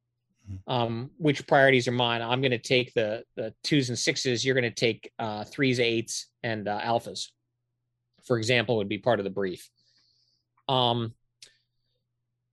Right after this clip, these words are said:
Speaker 2: and so when I wanna shoot a harm, I've got the diamond over the target. I'm gonna say to the pilot, "I'm taking the six."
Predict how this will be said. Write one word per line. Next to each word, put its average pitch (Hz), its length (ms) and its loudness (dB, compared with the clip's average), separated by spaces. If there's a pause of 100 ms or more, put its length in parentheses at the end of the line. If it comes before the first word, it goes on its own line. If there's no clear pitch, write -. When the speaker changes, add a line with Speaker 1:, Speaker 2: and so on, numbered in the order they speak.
Speaker 2:
and 165 200 2
so 190 260 8
when 180 180 8
I 226 120 6
wanna 240 200 6
shoot 185 260 4
a 156 60 6
harm, 151 640 2 (140)
I've 135 160 0
got 208 160 4
the 208 60 0
diamond 185 420 2
over 180 180 6
the 170 80 0
target. 147 460 4
I'm 147 100 0
gonna 143 120 0
say 175 200 2
to 175 80 0
the 147 60 -6
pilot, 143 400 2
"I'm 135 140 -2
taking 165 420 2
the 147 100 -2
six." - 580 -4